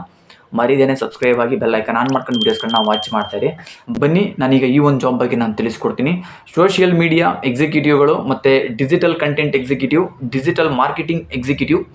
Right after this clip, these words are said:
ಈ ಒಂದು ಕೆಲಸ, ಈ ಒಂದು ಕೆಲಸಕ್ಕೆ ಬರೋವಂಥವ್ರಿಗೆ ಎಜುಕೇಷನ್ ಬಂದು, ಎಜುಕೇಷನ್ ನಿಮ್ದು ಯಾವುದೇ ಆಗಿದ್ರೂ ಕೂಡ ಈ ಒಂದು ಜಾಬ್ಗೆ ನಿಮ್ಮನ್ನ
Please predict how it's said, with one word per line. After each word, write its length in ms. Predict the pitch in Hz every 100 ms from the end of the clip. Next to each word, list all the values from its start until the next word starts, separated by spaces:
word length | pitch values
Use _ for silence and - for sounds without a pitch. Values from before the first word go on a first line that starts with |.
| - -
ಈ 100 | 147
ಒಂದು 280 | 175 170 165
ಕೆಲಸ, 260 | 156 147 151 -
ಈ 100 | 156
ಒಂದು 260 | 185 180 180
ಕೆಲಸಕ್ಕೆ 360 | 165 208 202
ಬರೋವಂಥವ್ರಿಗೆ 600 | 196 156 175 175 170 160
ಎಜುಕೇಷನ್ 680 | 160 131 190 185 180 175 156
ಬಂದು, 520 | 143 143 170 196 - - -
ಎಜುಕೇಷನ್ 420 | 127 165 160 175
ನಿಮ್ದು 200 | 165 147
ಯಾವುದೇ 300 | 117 147 160
ಆಗಿದ್ರೂ 260 | 151 139 139
ಕೂಡ 160 | 143 190 220 - -
ಈ 100 | 143
ಒಂದು 200 | 147 143
ಜಾಬ್ಗೆ 300 | 139 131 139
ನಿಮ್ಮನ್ನ 340 | 135 139 180